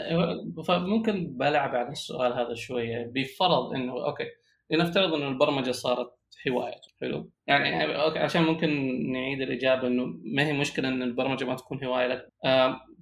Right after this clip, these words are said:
تفوق في المواد عندك، حاول إن يكون عندك معلومات أعمق من غيرك، لا تكون فقط مع الطوفان. يعني بالنسبة لي ال-،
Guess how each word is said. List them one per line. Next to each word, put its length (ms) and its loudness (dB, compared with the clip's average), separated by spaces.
تفوق 480 4
في 120 -2
المواد 500 2
عندك، 440 -4
حاول 380 4
إن 140 0
يكون 260 -4
عندك 240 -4
معلومات 520 0
أعمق 460 2
من 160 -2
غيرك، 340 0
لا 100 8
تكون 280 2
فقط 340 -6
مع 200 -2
الطوفان. 720 -4
يعني 420 -4
بالنسبة 380 -4
لي 380 2
ال-، 260 -6